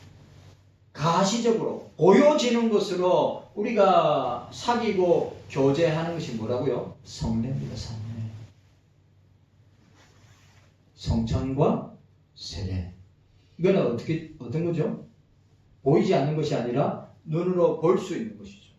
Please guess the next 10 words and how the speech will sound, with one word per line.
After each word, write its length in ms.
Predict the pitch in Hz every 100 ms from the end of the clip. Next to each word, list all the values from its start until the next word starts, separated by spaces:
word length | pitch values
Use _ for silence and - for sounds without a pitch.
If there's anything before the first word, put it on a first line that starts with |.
| _ _ _
아, 480 | - 151 147 - - - -
이런 800 | 269 294 294 277 233 175 143 - -
성찬과 960 | - 196 196 202 214 226 226 233 226 -
세례를 600 | 156 175 208 233 254 254
통한 800 | 165 156 147 175 170 123 101 - - - -
사귐과 1120 | - 214 208 160 135 131 143 160 - 135 - _ _
교제가 1200 | - 120 120 120 131 123 123 120 - - - - - - _ _ -
바로 280 | 120 127 120
교회의 760 | - 117 131 147 196 - - - _ _
본질적인, 800 | 151 190 190 196 - 139 113 -